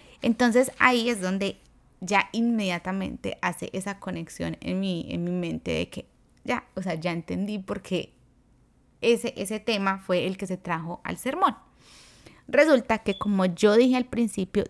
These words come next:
Dios no cambia sus planes. Y aquí lo está mostrando tal cual. Resulta que él tenía esa promesa con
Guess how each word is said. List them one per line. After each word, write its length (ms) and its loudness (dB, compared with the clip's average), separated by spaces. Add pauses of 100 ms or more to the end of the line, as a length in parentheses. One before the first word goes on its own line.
(180)
Dios 400 6 (340)
no 260 0
cambia 460 -2
sus 260 -2
planes. 440 -4 (540)
Y 100 2
aquí 420 4
lo 160 2
está 220 -2
mostrando 520 0
tal 240 -6
cual. 260 -6
Resulta 480 0
que 220 2
él 140 0
tenía 600 -2 (220)
esa 300 -2
promesa 580 -2
con 360 -2